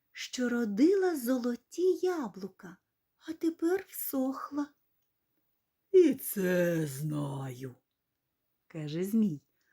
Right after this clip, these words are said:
Speaker 2: "То її хробак підточив. Якби її пересадити, то вона була б ще краща".
Speaker 1: А вона знову перо висмикнула з голови,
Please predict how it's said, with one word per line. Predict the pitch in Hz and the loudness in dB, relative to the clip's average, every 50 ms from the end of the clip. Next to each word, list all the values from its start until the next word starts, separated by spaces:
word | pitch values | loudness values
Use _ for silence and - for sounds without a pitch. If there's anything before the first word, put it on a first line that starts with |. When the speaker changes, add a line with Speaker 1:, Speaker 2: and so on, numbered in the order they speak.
| _ _ _ _ _ _ _ _ _ _ _ _ _ _ _ _ _ | _ _ _ _ _ _ _ _ _ _ _ _ _ _ _ _ _
Speaker 2:
"То | - 185 185 | 4 6 6
її | 190 185 185 180 175 180 180 175 | 6 6 2 0 0 0 0 -2
хробак | - - - 190 202 214 214 214 196 180 180 202 185 160 147 143 - - - - _ | -2 -2 -2 0 2 4 6 6 4 4 2 2 0 0 -2 -6 -8 -12 -18 -18 _
підточив. | - 151 - _ _ _ _ - 160 156 - - - - 131 131 127 120 117 - _ _ _ _ _ _ _ _ _ _ _ _ _ _ _ - | -16 -16 -16 _ _ _ _ -8 -8 -8 -8 -8 -12 -10 -8 -8 -8 -8 -10 -12 _ _ _ _ _ _ _ _ _ _ _ _ _ _ _ 6
Якби | 185 202 208 175 175 180 180 214 214 | 8 8 8 8 4 4 4 6 6
її | 214 208 202 196 190 196 190 | 8 6 6 4 4 2 -2
пересадити, | - 180 190 190 185 185 185 180 - - 208 190 190 180 165 208 226 226 220 - - 160 147 - - - _ _ _ _ _ _ _ _ _ _ | -2 -2 -4 -2 0 0 0 0 0 0 -2 -2 -2 2 4 4 4 4 4 0 -4 -8 -8 -8 -12 -20 _ _ _ _ _ _ _ _ _ _
то | - 208 208 | 2 4 6
вона | 208 208 208 202 190 | 6 8 6 6 4
була | 165 180 185 185 175 | 2 2 0 0 0
б | - - | -2 -6
ще | - - - - 196 180 | -10 -10 -4 -2 -2 -2
краща". | - - - 151 156 160 147 139 139 - - - - _ - - - - _ _ _ _ _ _ _ _ _ _ _ _ _ _ _ _ _ _ _ _ _ _ _ _ _ _ _ _ | -2 -4 -10 -8 -8 -6 -8 -6 -6 -6 -8 -8 -10 _ -16 -16 -16 -16 _ _ _ _ _ _ _ _ _ _ _ _ _ _ _ _ _ _ _ _ _ _ _ _ _ _ _ _
Speaker 1:
А | - 160 151 147 | -12 -10 -10 -8
вона | 143 156 156 165 165 165 165 | -6 -4 -4 -4 -2 -2 -4
знову | 165 160 156 170 175 175 175 170 160 147 156 151 - _ _ | -4 -4 -4 -2 -2 0 -2 -2 -2 -4 -4 -6 -6 _ _
перо | - 202 214 - 170 156 139 | 0 0 2 2 0 -2 -6
висмикнула | 131 127 120 - 269 302 - - - - - - 165 160 147 151 147 | -6 -12 -6 -2 -2 0 0 -2 -4 -8 -8 -6 -8 -6 -6 -6 -6
з | 135 | -8
голови, | 123 123 160 156 151 151 135 143 147 139 | -8 -6 -6 -4 -4 -4 -4 -6 -8 -8